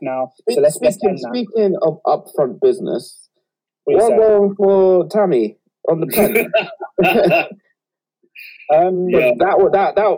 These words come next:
Speaker 2: that, that was a bit, hmm, what's happened there?
Speaker 3: The English boys, man.
Speaker 1: Uh,
Speaker 3: Let's stay out of trouble, man. Let's stay out of trouble.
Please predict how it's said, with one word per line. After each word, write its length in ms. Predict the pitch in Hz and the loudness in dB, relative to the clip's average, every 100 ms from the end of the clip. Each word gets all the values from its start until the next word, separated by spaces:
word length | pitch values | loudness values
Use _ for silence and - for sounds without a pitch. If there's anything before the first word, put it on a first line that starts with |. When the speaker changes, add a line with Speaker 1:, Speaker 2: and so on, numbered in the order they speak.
| - | 0
Speaker 2:
that, 200 | 190 156 139 | -2 -2 -2
that 140 | 151 | 0
was 200 | 165 143 | 2 0
a 40 | 135 | -2
bit, 280 | 127 110 - | -2 -4 -8
hmm, 220 | 120 117 147 _ - | -12 -12 -14 _ -14
what's 200 | 135 - | -14 -10
happened 320 | 127 - 120 | -12 -12 -12
there? 160 | 123 120 - | -10 -10 -6
Speaker 3:
The 100 | 131 | -2
English 280 | 160 160 - | 0 -2 -2
boys, 220 | 143 139 131 | 2 2 2
man. 180 | 139 147 | 0 2
Speaker 1:
Uh, 180 | 202 208 | 4 2
Speaker 3:
Let's 160 | - | 2
stay 120 | - 185 | 0 0
out 180 | 160 | 0
of 60 | 143 - | -2 -4
trouble, 260 | 165 139 123 | -4 -2 0
man. 240 | 131 151 | -2 -2
Let's 140 | 160 160 | -4 -4
stay 140 | - | -2
out 120 | 180 139 | -2 -2
of 40 | |
trouble. 520 | - 151 120 113 95 | -2 0 2 -2 -4